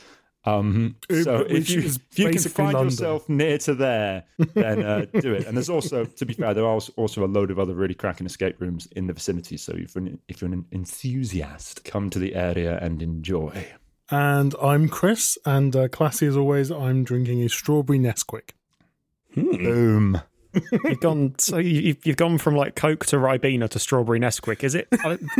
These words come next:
Speaker 4: surely it's breast milk is the only thing further down the scale.
Speaker 1: Angel Delight. <laughs>
Speaker 2: That's, that's for next week.
Speaker 1: Mm, now, breast milk ice cream.
Speaker 2: Yeah, did, did you ever try that? 'Cause that was being sold
Speaker 1: I
Speaker 2: in
Speaker 1: never,
Speaker 2: London.
Speaker 1: I never tried it. It was a thing,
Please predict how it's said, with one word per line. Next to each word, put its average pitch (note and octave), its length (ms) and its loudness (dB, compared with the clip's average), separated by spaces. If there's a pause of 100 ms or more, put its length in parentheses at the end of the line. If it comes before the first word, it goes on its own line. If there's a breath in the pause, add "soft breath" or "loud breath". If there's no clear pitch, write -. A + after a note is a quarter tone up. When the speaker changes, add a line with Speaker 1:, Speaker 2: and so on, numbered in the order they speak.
Speaker 4:
surely E3 340 0 (140)
it's - 100 -6
breast A#3 300 0
milk G#2 220 2
is B2 100 -4
the C#3 40 4
only C#3+ 140 2
thing A#2+ 160 0
further C3 260 -2
down B2 200 0
the B2+ 40 -6
scale. C#3+ 280 -4
Speaker 1:
Angel B2+ 280 2
Delight. A#2 540 2
<laughs> - 420 -2
Speaker 2:
That's, F3+ 300 2
that's F#3+ 260 4
for E3 80 2
next D3+ 280 0
week. A#2+ 280 -6 (920 loud breath)
Speaker 1:
Mm, A2+ 220 6
now, G#2 140 6
breast C#3 360 0
milk C3+ 220 2
ice A2 240 2
cream. E2 480 -4
Speaker 2:
Yeah, F3 180 4
did, G3 240 0
did F#3+ 160 2
you B3 80 4
ever A#3+ 180 2
try G3+ 260 2
that? A#2+ 140 -4
'Cause - 100 -8
that D#3 60 2
was E3 100 0
being D3 180 2
sold D3+ 140 2
Speaker 1:
I C3+ 40 2
Speaker 2:
in B2+ 120 0
Speaker 1:
never, D3+ 160 2
Speaker 2:
London. C#3+ 120 -2
Speaker 1:
I B2 40 4
never D3+ 220 4
tried B2+ 260 4
it. - 120 0
It A2 120 -4
was B2 140 2
a C3+ 40 2
thing, G#2+ 480 0